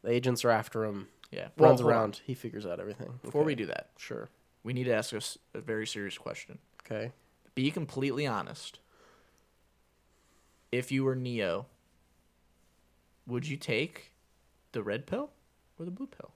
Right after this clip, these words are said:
Speaker 1: I would say,
Speaker 2: Yeah.
Speaker 1: what happens if I just do nothing, like, do neither? <laughs> What if I just stay here and look at you for the next
Speaker 2: Well,
Speaker 1: ten
Speaker 2: it's like
Speaker 1: years?
Speaker 2: taking the blue pill, except you
Speaker 1: But I
Speaker 2: would
Speaker 1: didn't take it.
Speaker 2: I said it would be like taking the blue pill, except you would know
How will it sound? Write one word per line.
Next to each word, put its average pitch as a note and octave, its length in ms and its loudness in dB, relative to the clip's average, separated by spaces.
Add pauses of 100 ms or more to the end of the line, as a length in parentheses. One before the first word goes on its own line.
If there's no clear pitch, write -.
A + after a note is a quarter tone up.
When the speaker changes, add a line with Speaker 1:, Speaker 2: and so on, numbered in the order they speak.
(360)
Speaker 1:
I C3 60 8
would D3 140 6
say, D#3 120 2
Speaker 2:
Yeah. C#3+ 40 4
Speaker 1:
what D3 180 4
happens F#3 300 2
if D#3 100 -2
I C#3+ 100 6
just B2 440 -4
do B2+ 160 0
nothing, A2+ 400 -4
like, G#2 180 -4 (160)
do G#2 120 -2
neither? G#2+ 360 -4 (1000)
<laughs> B2+ 100 -10 (540)
What D#3+ 240 0
if C#3+ 60 2
I D3+ 60 6
just C#3 200 0
stay C3+ 240 6
here B2+ 180 2
and B2 140 -2
look B2+ 140 -2
at B2 60 -6
you B2 120 -8
for - 100 -8
the C3 60 -2
next A#2+ 280 -4
Speaker 2:
Well, C#3 100 6
Speaker 1:
ten B2+ 80 4
Speaker 2:
it's A#2+ 60 -2
like C3 100 4
Speaker 1:
years? - 60 -8
Speaker 2:
taking B2 440 -4
the A2+ 60 -4
blue B2 220 -2
pill, G2+ 340 -2
except G#2+ 580 -4
you A2+ 80 -8
Speaker 1:
But C3 80 2
I C3+ 40 10
Speaker 2:
would C3+ 80 8
Speaker 1:
didn't D3+ 140 4
take C#3 220 8
it. - 180 2 (540)
Speaker 2:
I C3 60 -2
said C3+ 180 2
it A2 80 6
would B2+ 220 0
be F3 280 4
like E3 420 10
taking D#3 300 0
the C3+ 60 -2
blue B2 160 -4
pill, A#2+ 200 2
except A#2+ 340 -2
you B2+ 120 -4
would A2 220 -4
know A#2 580 4